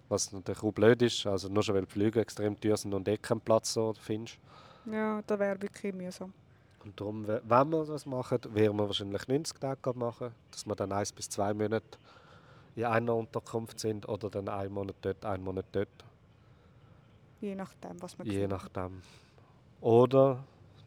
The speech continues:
Speaker 1: die andere Möglichkeit ist, wir gehen nach Ubud, dann bereits wieder aus Indonesien. Je nachdem, Vietnam, Kambodscha,
Speaker 2: Ja.
Speaker 1: so ein bisschen,
Speaker 2: Es ist halt
Speaker 1: bis wir
Speaker 2: wirklich
Speaker 1: dann,
Speaker 2: Sorry.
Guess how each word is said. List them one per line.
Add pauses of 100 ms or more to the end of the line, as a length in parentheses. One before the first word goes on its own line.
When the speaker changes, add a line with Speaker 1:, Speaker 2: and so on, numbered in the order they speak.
Speaker 1:
die
andere
Möglichkeit
ist, (120)
wir
gehen
nach
Ubud, (520)
dann
bereits
wieder
aus
Indonesien. (1700)
Je
nachdem, (120)
Vietnam, (120)
Kambodscha, (360)
Speaker 2:
Ja.
Speaker 1:
so
ein
bisschen, (280)
Speaker 2:
Es
ist
halt
Speaker 1:
bis
wir
Speaker 2:
wirklich
Speaker 1:
dann, (520)
Speaker 2:
Sorry.